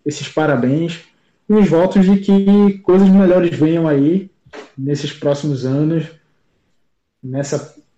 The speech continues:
temporada primeiro e depois vá se acumulando coisas melhores para as temporadas que vierem. Com isso, a gente fecha aqui o Santa Cruz, vamos chegando aqui pra falar do Sport. O Sport que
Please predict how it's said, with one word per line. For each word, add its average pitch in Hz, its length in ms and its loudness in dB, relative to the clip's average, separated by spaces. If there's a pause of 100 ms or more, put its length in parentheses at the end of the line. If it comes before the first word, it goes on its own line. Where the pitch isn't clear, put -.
(200)
temporada 160 640 0
primeiro 160 640 2
e 156 80 2
depois 156 560 0
vá 156 160 -2
se 175 100 -4
acumulando 156 480 -2
coisas 160 380 0
melhores 147 640 0 (560)
para 143 100 -4
as 143 100 -8
temporadas 147 460 0
que 147 140 0
vierem. 123 480 -2 (1900)
Com 202 180 2
isso, 240 340 2
a 185 100 2
gente 160 240 -4
fecha 160 220 0
aqui 151 140 -2
o 147 60 0
Santa 160 300 -4
Cruz, 160 340 2
vamos 151 180 -2
chegando 147 280 0
aqui 143 300 -2
pra 143 240 -4
falar 143 280 -2
do 151 80 -2
Sport. 175 520 -2 (1040)
O 185 40 -6
Sport 190 500 -2
que 214 580 0